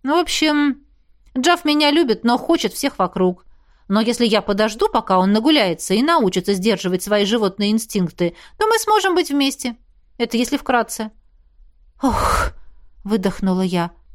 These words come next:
«а не пошёл бы он в хаос с такими предложениями?» «Ну, он был честен», — сухо бросила она. «Другое дело, что мне от этого не легче».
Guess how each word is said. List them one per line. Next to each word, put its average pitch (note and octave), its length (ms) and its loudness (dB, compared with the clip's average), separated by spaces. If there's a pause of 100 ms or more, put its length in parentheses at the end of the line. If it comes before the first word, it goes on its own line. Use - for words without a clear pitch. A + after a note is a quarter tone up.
«а F4+ 100 0
не F#4+ 120 2
пошёл F#4+ 320 2
бы C#4+ 100 4
он F4 140 2
в - 60 -14
хаос A3+ 420 0
с - 160 -8
такими C4+ 320 0
предложениями?» A3 960 0 (800)
«Ну, G3 480 0 (240)
он F#3 220 0
был A#3 180 2
честен», — A#3 680 -2 (460)
сухо - 380 -4
бросила F3 540 -2
она. E3+ 340 -6 (680)
«Другое B3+ 440 0
дело, C4 260 2
что C4 200 -2
мне B3+ 280 2
от E4+ 100 -6
этого E3 240 -8
не E3 160 -4
легче». E3+ 500 -8